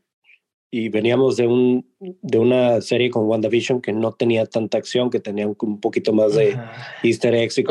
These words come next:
Speaker 1: comprender.
Speaker 2: y las
Speaker 1: Wanda,
Speaker 2: escenas
Speaker 1: Wanda
Speaker 2: de acción
Speaker 1: tuvo,
Speaker 2: de
Speaker 1: tuvo los
Speaker 2: Hawkeye
Speaker 1: últimos
Speaker 2: están muy
Speaker 1: tres.
Speaker 2: bien trabajadas, ¿eh? Están muy bien trabajadas. Ah, no, a ver, Loki es la mejor serie, sin duda, del año.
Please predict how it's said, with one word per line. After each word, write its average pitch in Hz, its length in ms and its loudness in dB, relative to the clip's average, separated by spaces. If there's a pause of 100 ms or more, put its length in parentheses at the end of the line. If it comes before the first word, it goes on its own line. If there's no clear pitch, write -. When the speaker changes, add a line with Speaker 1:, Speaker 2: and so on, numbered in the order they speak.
(100)
Speaker 1:
comprender. 113 640 0 (300)
Speaker 2:
y 170 80 0
las 160 220 2
Speaker 1:
Wanda, 131 120 2 (100)
Speaker 2:
escenas 175 160 0
Speaker 1:
Wanda - 120 2
Speaker 2:
de 185 60 2
acción 190 240 0
Speaker 1:
tuvo, 202 100 2
Speaker 2:
de 202 160 0
Speaker 1:
tuvo 202 160 0
los 190 100 -2
Speaker 2:
Hawkeye 196 120 0
Speaker 1:
últimos 190 200 -2
Speaker 2:
están 190 140 -2
muy 196 100 -2
Speaker 1:
tres. 185 120 -4
Speaker 2:
bien 196 100 -6
trabajadas, 147 840 -2
¿eh? 160 180 -8
Están 165 240 -6
muy 165 120 -2
bien 165 140 -2
trabajadas. 147 560 -2
Ah, 143 100 -2
no, 147 100 -4
a 160 180 -2
ver, 196 120 0
Loki 233 360 0
es 208 80 -4
la 202 100 0
mejor 160 320 -4
serie, 147 360 -2
sin 127 220 -12
duda, 123 340 -4
del 104 180 -8
año. 143 360 -4